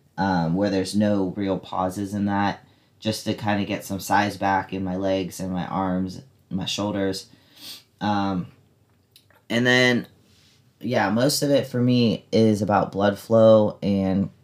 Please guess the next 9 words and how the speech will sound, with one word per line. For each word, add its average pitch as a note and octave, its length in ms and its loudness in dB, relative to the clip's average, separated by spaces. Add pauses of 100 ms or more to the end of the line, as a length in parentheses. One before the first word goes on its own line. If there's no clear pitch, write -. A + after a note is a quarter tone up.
(240)
corrective, G2+ 880 0 (300)
um, F2 580 -2 (600)
work, G#2 360 0 (520)
and G#2 240 2
then G2 580 0 (460)
a A2 60 4
lot G#2+ 340 4
to A2 120 4
hit G2 480 -2